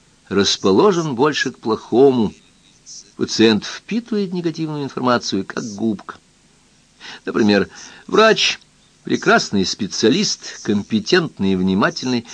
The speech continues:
ведёт тяжело больного. Он назначает лечение, контролирует его ход и постоянно подбадривает пациента. Без сомнения, эффект будет значительный. И вдруг...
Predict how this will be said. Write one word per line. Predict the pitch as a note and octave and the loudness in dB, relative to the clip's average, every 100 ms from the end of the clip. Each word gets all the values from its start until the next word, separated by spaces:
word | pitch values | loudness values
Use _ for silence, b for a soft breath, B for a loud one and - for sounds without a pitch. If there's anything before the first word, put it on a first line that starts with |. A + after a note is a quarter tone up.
| B | B
ведёт | F#3 F3+ F#3+ F2+ D#3+ A3 - | -2 0 0 2 2 2 -2
тяжело | - F2+ F#2 G#2+ | -10 -4 -2 -2
больного. | A2 G2+ F#2 E2+ B B B | -2 0 0 0 B B B
Он | A#2 C3+ | 0 4
назначает | D3+ D3 D3 A3 - | 4 4 6 4 4
лечение, | G2 G2 - - F3 F#3 D#3 C#3 B B - | 0 0 0 4 6 8 4 -2 B B -4
контролирует | A2 G2+ A2+ D3+ A2+ F#2+ | 0 4 6 6 6 4
его | F#2+ F#2 | 2 0
ход | - - D#3 F3+ - | 0 -2 2 2 0
и | |
постоянно | - - F#2+ F#2 E2+ | -10 -4 -2 -2 -2
подбадривает | F2+ D#2+ D#2 C3 F3 D3+ C#3 | -4 -6 0 2 2 -2 -6
пациента. | - - - A#2+ G#2 - B B | -8 -10 -2 -2 -2 -8 B B
Без | F2+ E2 | -2 -2
сомнения, | - F#2 E2+ E2+ A#2+ A#2+ E2+ | 0 0 2 2 2 0 -4
эффект | E2 - A2 | -6 -4 -4
будет | G2+ F2+ F2+ | -2 -6 -8
значительный. | D#2 E2+ D#2+ - F#2+ - A#2 G#2 B B B | -8 -10 -8 -8 -8 -8 -8 -8 B B B
И | C3 C3+ | 0 0
вдруг... | A#2+ A2+ E3+ G#3+ - - | 0 -4 0 0 0 -8